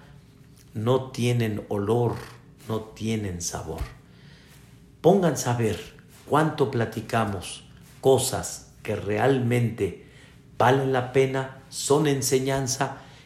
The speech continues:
y cuánto platicamos de cosas que realmente no valen la pena. Aparte de la Shon Hará, el chisme y muchas cosas que dañan, independientemente a eso, ¿qué platicas?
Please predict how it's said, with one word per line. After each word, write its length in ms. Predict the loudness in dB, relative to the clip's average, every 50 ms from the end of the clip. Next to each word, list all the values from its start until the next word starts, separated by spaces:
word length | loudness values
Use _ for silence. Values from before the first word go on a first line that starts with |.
| -18 -8 -8
y 140 | -8 -8
cuánto 520 | -6 0 0 2 2 2 2 2 2 2 2
platicamos 680 | 2 0 0 0 -2 -8 -2 -2 0 0 0 0 -2
de 160 | -2 -4 -4
cosas 640 | -4 -2 -2 0 -2 0 0 0 0 0 -2 -6 -12 -18 -20 -20 -20 -20 -10
que 140 | -6 -6 -6
realmente 920 | -4 -2 0 2 2 2 2 2 2 0 0 0 -2 -2 -2 -4 -4 -10 -10
no 260 | -6 -2 0 0 2
valen 340 | 2 0 0 -2 -2 -4 -4
la 120 | -6 -6
pena. 400 | -4 -4 -4 -2 -2 -4 -8 -10 -14 -18 -10 -8
Aparte 640 | -8 -8 -2 2 6 6 8 6 6 4 2 2
de 100 | 2 2
la 100 | 0 0
Shon 320 | -2 -2 -2 -2 0 0 0
Hará, 600 | 0 2 2 4 4 2 2 -2 -8 -14 -18 -20 -20 -20 -20 -20 -20 -20 -20 -20 -20 -20 -18 -18 -16 -16 -16 -16 -6 -2
el 260 | 2 2 2 2 2
chisme 840 | 2 2 4 6 6 6 8 6 6 4 0 -2 -2 -2 -8 -14 -20 -20 -20 -20 -20 -14 -8
y 100 | -4 -2
muchas 400 | 0 0 0 2 2 0 0 2
cosas 440 | 2 2 2 2 2 2 2 0 0
que 160 | 2 0 2
dañan, 640 | 2 2 2 2 2 2 2 2 2 2 -2 -6 -10 -20 -20 -20 -20 -14 -8
independientemente 1300 | -4 -2 0 0 -2 -2 -2 -2 -2 -2 -2 0 0 2 2 0 0 -2 -2 0 -2 -4 -4 -2 0 2
a 60 | 2
eso, 440 | 2 2 2 0 -2 -4 -4 -4 -6 -14 -20 -20 -20 -20 -20 -20 -20 -10 0
¿qué 120 | 2 2
platicas? 1000 | 4 4 2 2 2 0 -2 -4 -4 -4 -4 -4 -4 -4 -4 -6 -8 -8 -10 -14